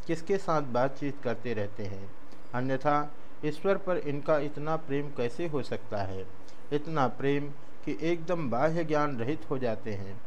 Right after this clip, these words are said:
समाधिमग्न, जड़वत हो जाते हैं, फिर कभी प्रेम में मतवाले होकर हंसते,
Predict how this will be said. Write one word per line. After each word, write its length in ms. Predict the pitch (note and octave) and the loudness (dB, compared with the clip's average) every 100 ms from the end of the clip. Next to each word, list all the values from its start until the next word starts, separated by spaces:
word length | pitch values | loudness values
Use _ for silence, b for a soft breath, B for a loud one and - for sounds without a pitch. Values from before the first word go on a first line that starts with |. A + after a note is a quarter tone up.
| B B - - | B B -2 0
समाधिमग्न, 840 | D3 E3+ D#3 C#3 C3+ D3 D3+ D3+ - - A#2 | 2 2 2 0 2 0 0 -2 -2 -2 0
जड़वत 440 | A2+ D3+ F3 F#3 D3 | 2 2 2 0 0
हो 100 | C#3 | 2
जाते 340 | A2+ A2 A2+ | 2 0 0
हैं, 260 | G2 G2 F#2+ - B B - | 0 -2 -2 -2 B B -2
फिर 140 | F3+ F3 | 0 0
कभी 320 | F3 D#3 E3+ | 2 2 2
प्रेम 400 | D#3 D3+ E3+ F3 | 0 2 2 2
में 160 | E3+ | 0
मतवाले 560 | D#3 B2+ B2+ D3 D3 D#3 | 2 0 2 0 2 2
होकर 380 | C#3 C#3 D3 C#3+ C#3+ - - - | 0 0 0 0 0 -2 -2 0
हंसते, 580 | C3+ - - C#3 C#3+ | 0 0 0 0 0